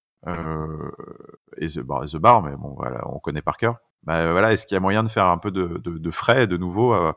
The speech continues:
une fois que les Usos auront repris leur ceinture ? Je sais pas. Donc c'est vrai que ce choix de challenger est, est, est étrange, mais en même temps, y en avait-il un autre ? Euh,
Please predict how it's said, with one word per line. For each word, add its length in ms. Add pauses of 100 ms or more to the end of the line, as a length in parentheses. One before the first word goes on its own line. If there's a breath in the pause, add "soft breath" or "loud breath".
(340 soft breath)
une 100
fois 180
que 180
les 340
Usos 260
auront 220
repris 240
leur 140
ceinture ? 300
Je 120
sais 160
pas. 200 (440 loud breath)
Donc 120
c'est 120
vrai 140
que 60
ce 140
choix 200
de 160
challenger 580
est, 340 (640)
est, 840
est 140
étrange, 340
mais 60
en 60
même 160
temps, 200
y 80
en 60
avait-il 400
un 140
autre ? 320
Euh, 640